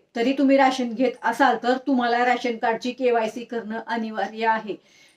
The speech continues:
जे लोक राशन कार्डवर राशन घेत आहेत त्यांनी जर समजा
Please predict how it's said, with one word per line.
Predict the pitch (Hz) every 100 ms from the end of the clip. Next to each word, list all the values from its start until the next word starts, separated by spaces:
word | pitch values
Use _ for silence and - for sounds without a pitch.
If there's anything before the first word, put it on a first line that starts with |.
| -
जे | 196 262 277
लोक | 254 254
राशन | 254 247 254 233
कार्डवर | 233 233 233 247
राशन | 247 254 240
घेत | 208 175 262 269
आहेत | 247 262 262
त्यांनी | 269 247 262 294
जर | 277 247
समजा | 254 226 214